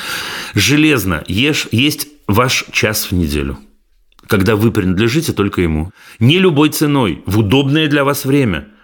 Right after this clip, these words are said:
И тогда, если он, э, будет продолжать, вот мы все этот комплекс выполним, если он будет продолжать будить младших и, э, сказать, э,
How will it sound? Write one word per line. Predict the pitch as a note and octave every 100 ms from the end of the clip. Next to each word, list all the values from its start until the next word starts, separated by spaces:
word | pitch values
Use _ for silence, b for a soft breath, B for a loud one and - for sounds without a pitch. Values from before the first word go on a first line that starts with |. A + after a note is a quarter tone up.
| B B B B B
И | A2+
тогда, | B2 C3 F3+
если | D#3+ B2+
он, | A2+ A2+
э, | A2+ A2
будет | G#2+ -
продолжать, | A2 A2+ A2+ G#2 -
вот | G2 -
мы | F#2+
все | - G2+ F2+
этот | - -
комплекс | G#2+ F2 -
выполним, | D#3 F3+ G#2+ D#2+ D#2+
если | - F#2+
он | F#2
будет | -
продолжать | F2 F#2 F#2+
будить | E2 F#2 F#2 F2+
младших | F2 D#2+ - - -
и, | D#2 D#2 D#2+ D#2+ D#2 D#2+
э, | C#2
сказать, | - D2 - -
э, | D2 C#2+